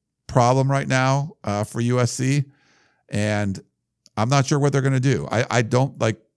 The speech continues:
going back to Thomas from Mesa. I'm not sure what they're gonna do, Thomas. Uh, I don't know if they've made a decision, but there are a lot, a lot, a lot of upset fans, uh, going on, uh, you know, here at the program.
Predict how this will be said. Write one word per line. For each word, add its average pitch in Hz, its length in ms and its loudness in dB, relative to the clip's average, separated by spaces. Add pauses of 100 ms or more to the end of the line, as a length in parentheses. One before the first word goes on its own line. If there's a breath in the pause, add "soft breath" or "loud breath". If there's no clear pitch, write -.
(200)
going 117 240 -2
back 117 300 0
to 113 320 0 (520)
Thomas 123 320 2
from 117 160 -2
Mesa. 120 340 -2
I'm 117 160 0
not 170 200 -2
sure 165 180 0
what 131 120 2
they're 104 100 -2
gonna 101 180 -2
do, 92 140 -4
Thomas. 98 560 -2
Uh, 87 240 -6
I 113 100 -4
don't 127 160 0
know 139 160 4
if 131 100 0
they've 110 180 -4
made 101 200 -4
a 90 60 -8
decision, 90 560 -6 (480 soft breath)
but 95 180 -2
there 113 200 2
are 107 180 0
a 104 60 0
lot, 107 720 -2
a 117 40 -2
lot, 110 340 -2
a 113 60 -2
lot 101 360 -2
of 87 240 -6 (560)
upset 113 400 -2
fans, 92 760 -4
uh, 85 280 -6
going 95 300 -6
on, 90 440 -4
uh, 98 140 -2
you 95 100 -4
know, 85 460 -10
here 98 280 -4
at 95 60 -4
the 98 40 -6
program. 113 400 -4